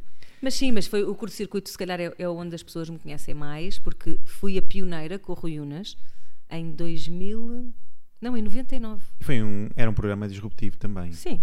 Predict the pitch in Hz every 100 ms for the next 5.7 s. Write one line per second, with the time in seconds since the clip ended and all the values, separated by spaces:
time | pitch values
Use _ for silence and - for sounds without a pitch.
0 | - 160 151 - - 175 175 165 147 156
1 | 151 165 165 - 147 147 147 - 156 156
2 | 160 165 170 170 165 - - - - 208
3 | - - 240 208 - - - 107 110 -
4 | - 151 160 143 139 123 135 131 110 117
5 | 131 143 180 180 127 110 104